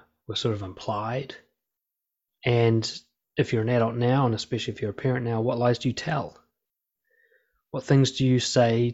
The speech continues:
to children that are not totally true and you know it? More importantly, when do you deliberately deceive them into believing something you know is not true? When do you tell them, you know, they've run out of ice cream and you know they haven't run out of ice cream?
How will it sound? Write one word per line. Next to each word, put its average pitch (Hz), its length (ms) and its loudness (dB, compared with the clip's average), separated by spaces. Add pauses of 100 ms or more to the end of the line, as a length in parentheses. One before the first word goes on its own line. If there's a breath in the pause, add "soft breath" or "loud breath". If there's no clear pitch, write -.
to 113 180 -2
children 120 560 -4 (320)
that 113 120 0
are 120 60 2
not 120 240 -2
totally 123 640 0
true 123 360 2
and 123 160 -2
you 135 100 0
know 160 200 0
it? - 140 -16 (1300)
More 127 240 4
importantly, 123 440 4
when 127 220 2
do 123 80 2
you 123 60 4
deliberately 135 580 2
deceive 123 440 0
them 117 140 0
into 117 160 -2
believing 113 340 -2
something 117 320 -2
you 120 120 2
know 123 220 2
is 131 100 0
not 165 180 0
true? - 260 -10 (1120)
When 120 180 0
do 120 80 2
you 117 80 2
tell 117 280 2
them, 117 180 0
you 113 80 -2
know, 107 200 -2 (340 soft breath)
they've 110 180 -2
run 110 160 0
out 113 140 0
of 110 80 -4
ice 113 240 0
cream 123 160 0
and 127 120 0
you 135 60 0
know 151 260 -2
they 160 140 -2
haven't 156 280 -2
run 151 140 0
out 156 140 -2
of 151 80 -4
ice 156 240 -6
cream? - 240 -16